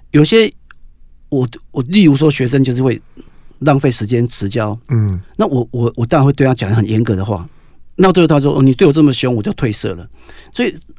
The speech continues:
Speaker 1: 连我这些学生都上去说：“啊，你讲对了，他就是个烂老师啊。”
Speaker 2: 嗯。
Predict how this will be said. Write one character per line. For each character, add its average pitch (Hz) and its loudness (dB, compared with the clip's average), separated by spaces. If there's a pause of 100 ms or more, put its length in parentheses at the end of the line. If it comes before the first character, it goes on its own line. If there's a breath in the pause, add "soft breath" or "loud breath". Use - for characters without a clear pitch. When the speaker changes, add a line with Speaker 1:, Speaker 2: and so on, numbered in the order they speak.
(140)
Speaker 1:
连 185 2
我 202 4
这 170 2
些 185 6
学 143 2
生 143 4
都 156 4
上 147 0
去 135 -2
说 131 -2
：“啊， 92 -6
你 151 4
讲 120 -2
对 139 0
了， 104 -6
他 170 -2
就 160 0
是 156 0
个 139 0
烂 139 2
老 90 -4
师 - -8
啊。” 92 -8 (100)
Speaker 2:
嗯。 107 0